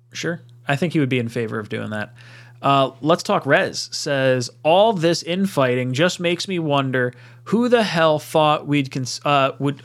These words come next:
who the hell thought we would consider us to be in the hunt at this point. I had us at eight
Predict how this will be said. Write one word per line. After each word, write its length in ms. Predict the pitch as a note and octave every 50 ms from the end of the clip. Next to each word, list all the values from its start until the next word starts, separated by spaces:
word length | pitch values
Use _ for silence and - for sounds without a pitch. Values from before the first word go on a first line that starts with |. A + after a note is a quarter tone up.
| -
who 240 | - - A3 C4+ D4+
the 80 | - -
hell 260 | - - - E3 E3+
thought 400 | - - - D3+ C#3 C#3 C3+ B2+
we 160 | B2 E3 A3+
would 180 | A#3+ B3+ B3 -
consider 460 | - A#3 G#3+ - - A#3+ C4 C4 D3+
us 160 | F3+ F#3+ E3+ -
to 120 | - D#3+
be 160 | D#3 E3+ E3
in 260 | E3 - G3 B3 D4
the 120 | D4+ C#4+ B3
hunt 340 | - - G3+ G3 F#3+ F3 F3
at 220 | - E3+ E3+ E3+ E3+
this 160 | - E3+ D#3
point. 380 | - _ - E3 D#3+ D#3 D#3 - - - - - -
I 120 | - C#3 C3+
had 240 | D3+ D#3+ D#3+ D#3+
us 160 | D#3+ D3+ - D#3
at 160 | C#3 - - -
eight 340 | - D3+ F3 G3+ B3 B3 -